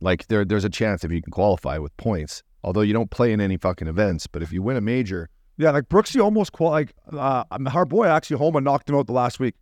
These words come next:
Speaker 2: Koepka was qualified with just three majors, with winning the P G A,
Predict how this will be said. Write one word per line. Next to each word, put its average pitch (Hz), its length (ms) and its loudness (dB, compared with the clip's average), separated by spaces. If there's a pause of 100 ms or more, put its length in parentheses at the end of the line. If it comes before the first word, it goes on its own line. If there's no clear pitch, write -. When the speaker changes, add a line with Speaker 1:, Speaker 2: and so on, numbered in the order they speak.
(160)
Speaker 2:
Koepka 233 540 2
was 135 160 -2
qualified 151 580 2
with 120 140 -6
just - 340 -2
three 147 240 0
majors, 135 400 -4
with 120 220 -6
winning 160 200 2
the 196 80 -2
P 202 140 -4
G 147 180 0
A, 147 180 2